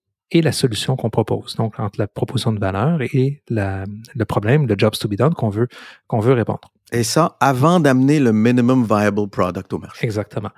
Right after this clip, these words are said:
Speaker 1: Et, et là, ça nous amène dans un deuxième temps où est-ce que là, on va commencer à tester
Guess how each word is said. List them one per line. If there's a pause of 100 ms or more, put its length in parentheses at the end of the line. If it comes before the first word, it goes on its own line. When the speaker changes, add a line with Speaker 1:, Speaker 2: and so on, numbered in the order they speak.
(400)
Speaker 1:
Et,
et
là,
ça
nous
amène
dans
un
deuxième
temps
où
est-ce
que
là,
on
va
commencer
à
tester